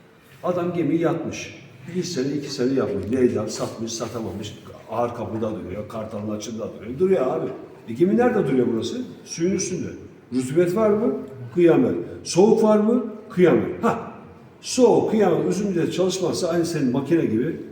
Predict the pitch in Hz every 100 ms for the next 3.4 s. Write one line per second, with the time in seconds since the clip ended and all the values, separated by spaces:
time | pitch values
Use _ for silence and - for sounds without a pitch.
0 | - 135 143 165 135 - 143 143 143 -
1 | 180 - 110 104 92 90 - - - -
2 | 131 170 202 143 139 120 117 104 101 101
3 | 104 95 185